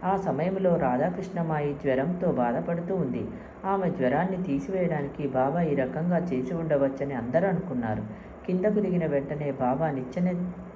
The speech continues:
తెచ్చిన అతనికి రెండు రూపాయలు ఇచ్చారు. ఆ కాలంలో రెండు రూపాయలంటే చాలా పెద్ద మొత్తం.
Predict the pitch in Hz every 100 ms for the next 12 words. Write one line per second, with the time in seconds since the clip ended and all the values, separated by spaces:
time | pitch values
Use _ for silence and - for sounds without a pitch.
0 | - 143 - 139 131 139 - 131 120 120
1 | 117 117 175 170 147 - 120 104 - -
2 | - - 139 143 139 131 143 180 180 165
3 | 135 127 127 123 127 185 170 135 131 165
4 | 160 135 123 151 135 113 143 170 156 123